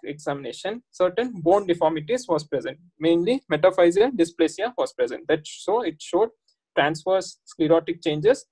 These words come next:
detected at metaphysis of distal femur. And abdominal C T scan, it revealed that when we compare this with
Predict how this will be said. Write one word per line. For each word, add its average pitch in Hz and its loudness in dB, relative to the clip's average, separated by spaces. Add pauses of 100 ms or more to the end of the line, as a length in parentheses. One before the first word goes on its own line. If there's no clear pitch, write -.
(160)
detected 160 0 (340)
at 156 0 (120)
metaphysis 170 0
of 240 2 (300)
distal 220 0 (200)
femur. 120 -6 (380)
And 156 2
abdominal 208 4
C 185 -10
T 185 -12
scan, 175 -8 (360)
it 170 -4
revealed 185 2
that 233 0 (1300)
when 180 -4
we 190 -8
compare 165 2
this 196 -2
with 180 -2